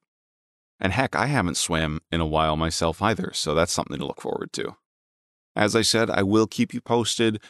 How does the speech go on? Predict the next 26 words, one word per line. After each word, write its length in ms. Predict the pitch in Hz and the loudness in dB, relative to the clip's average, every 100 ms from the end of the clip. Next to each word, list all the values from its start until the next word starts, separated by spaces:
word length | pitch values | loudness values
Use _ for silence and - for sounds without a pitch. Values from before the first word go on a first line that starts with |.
| _ | _
After 300 | - 107 - | 0 0 2
the 80 | 113 | 2
babysitting 720 | 107 113 110 - 110 110 104 | 4 4 2 2 4 4 2
day 180 | 101 101 | 4 4
happens, 640 | 90 92 101 101 101 98 - - | 2 0 0 2 2 0 -2 -2
I 120 | 95 | 2
will 180 | 92 95 | 2 4
give 220 | 107 104 | 4 4
you 120 | 107 | 4
a 60 | 95 | 4
follow-up. 640 | - 101 98 98 98 - | 2 2 4 4 2 0
I 120 | - | -4
will 140 | 90 95 | -2 0
give 200 | 104 98 | 2 4
you 140 | 104 | 4
our 140 | 98 98 | 6 4
experience, 600 | - - 104 101 101 95 | 0 0 2 4 2 2
our 140 | 95 - | -2 0
insights. 540 | 98 98 - 98 - - - - | 0 2 2 2 0 -12 -14 -6
There's 180 | 98 | -6
probably 480 | - - 147 127 113 | -6 0 2 4 4
gonna 220 | 107 104 | 4 4
be 160 | 101 104 | 4 4
a 40 | |
couple 300 | 92 104 107 | 4 0 -2
stories 520 | - - 101 101 98 | -2 2 4 4 4